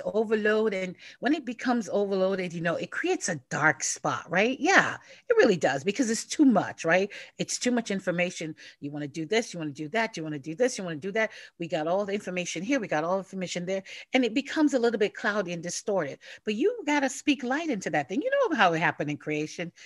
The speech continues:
God said, "Let there be," and there was. He got this whole canvas of the earth, and it was darkness, and he just said, "Let there be light," and there was. And what the light does, it gives clarity.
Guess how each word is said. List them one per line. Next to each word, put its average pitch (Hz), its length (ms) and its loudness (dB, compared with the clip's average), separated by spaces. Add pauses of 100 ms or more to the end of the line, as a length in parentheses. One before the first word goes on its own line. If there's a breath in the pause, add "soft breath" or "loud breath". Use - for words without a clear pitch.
(180 loud breath)
God 262 160 4
said, 196 180 0
"Let 185 180 2
there 165 120 2
be," 190 260 -2
and 156 120 -2
there 160 160 0
was. 160 300 -2
He 254 100 -6
got 247 200 4
this 180 140 -4
whole 208 180 0
canvas 202 580 2 (340 loud breath)
of 175 140 -4
the 180 160 -6
earth, 208 240 0
and 175 120 -2
it 151 60 -6
was 147 180 -6
darkness, 220 420 -2
and 190 100 -8
he 220 120 -4
just 214 160 -6
said, 190 100 -4
"Let 202 200 -6
there 185 100 -6
be 160 180 -10
light," 175 640 -6 (400 loud breath)
and 180 160 -4
there 208 160 -2
was. 185 180 -4
And 196 100 -6
what 220 140 -8
the 214 60 -2
light 233 440 -4
does, 226 260 -2
it 190 160 -8
gives 233 240 -4
clarity. 294 840 0